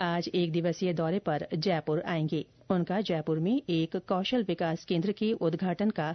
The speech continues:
कार्यक्रम है। ये केंद्र लघु उद्योग भारती की ओर से स्थापित किया गया है।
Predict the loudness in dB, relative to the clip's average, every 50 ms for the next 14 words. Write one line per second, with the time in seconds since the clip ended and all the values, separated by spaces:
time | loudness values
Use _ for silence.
0 | -2 -2 0 0 0 0 -2 -2 -2 0 -2 -2 -4 -4 _ -18 -20 -18 -16 -18
1 | -4 0 2 2 4 4 6 4 6 6 6 4 4 4 2 4 4 2 2 4
2 | 2 0 2 2 2 2 4 4 2 2 2 2 0 0 0 0 -2 0 2 2
3 | 2 2 2 0 0 0 0 0 0 0 -2 -2 -2 -2 -2 -4 -2 0 0 0
4 | 0 0 0 0 0 0 -2 -2 -4